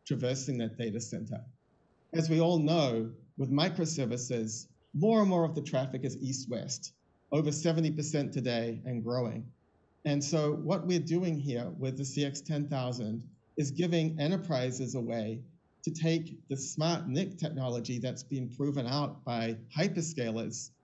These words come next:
and introduce it into their data centers in a very cost-effective and easy to deploy way. We're embedding that capability in the top of rack switch so that we can apply firewall services, load balancing services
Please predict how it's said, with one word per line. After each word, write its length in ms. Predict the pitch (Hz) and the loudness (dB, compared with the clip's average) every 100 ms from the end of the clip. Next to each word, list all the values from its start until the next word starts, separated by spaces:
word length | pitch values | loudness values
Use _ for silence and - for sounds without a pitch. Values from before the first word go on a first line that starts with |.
| _ _ | _ _
and 80 | 156 | 2
introduce 480 | 190 175 160 185 170 | 2 2 0 0 0
it 60 | |
into 240 | 147 147 147 | 0 0 0
their 180 | 139 117 | -2 0
data 300 | 120 131 160 | 0 -2 -2
centers 720 | - 117 113 113 113 - - _ _ _ _ | -4 -4 -4 -4 -4 -8 -14 _ _ _ _
in 100 | 143 | 0
a 80 | 139 | 0
very 300 | 123 151 156 | 2 2 0
cost-effective 1000 | 156 147 143 - 143 135 117 - 123 123 - _ _ _ - | 0 -2 -2 -4 -4 -4 -4 -2 -4 -4 -14 _ _ _ -4
and 180 | 131 - | -2 2
easy 240 | 165 160 | 2 2
to 140 | 156 | 0
deploy 340 | 127 123 131 120 | -2 -2 -2 0
way. 320 | 117 117 101 113 - _ | 0 -2 -4 -10 -18 _
We're 140 | 143 143 | -2 0
embedding 540 | 131 156 185 185 165 | 2 2 4 2 2
that 240 | 139 - | 0 -2
capability 800 | - 147 123 131 139 127 120 107 - | -2 0 0 0 0 0 -2 -4 -4
in 80 | |
the 80 | 127 | -4
top 300 | 123 139 135 | -2 -4 -2
of 140 | 143 123 | -2 -2
rack 220 | 123 - | -4 -6
switch 560 | - 123 107 - - - _ _ _ | -6 -6 -6 -8 -12 -14 _ _ _
so 160 | - 139 | -2 0
that 140 | - | 2
we 120 | 147 | 0
can 180 | 147 139 | 0 -2
apply 540 | 117 - 151 170 156 - - | -2 0 2 4 2 0 -2
firewall 420 | 151 151 139 127 | 0 2 0 -2
services, 600 | - 127 120 123 117 120 | -2 -2 -2 -4 -4 -2
load 240 | 135 156 | 0 2
balancing 480 | 147 127 123 123 - | 2 0 -2 -4 -6
services 800 | 107 117 110 110 117 113 113 - | -2 -4 -4 -4 -4 -4 -6 -14